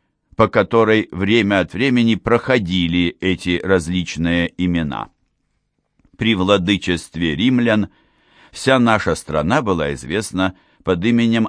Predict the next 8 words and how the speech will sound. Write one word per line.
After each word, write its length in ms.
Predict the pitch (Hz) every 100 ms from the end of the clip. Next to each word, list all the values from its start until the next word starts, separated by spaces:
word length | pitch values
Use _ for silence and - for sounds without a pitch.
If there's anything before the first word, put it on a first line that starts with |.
| -
Сарматии – 1080 | - 113 117 110 98 71 - 50 - - - _ _ -
и 140 | - 104
все 220 | - 202
народы, 580 | 208 175 95 90 95 107
проходившие 840 | - 98 - 101 104 107 101 92
отсюда 480 | 90 - 104 92 90
за 160 | 82 85
Дунай, 600 | 82 73 76 87 120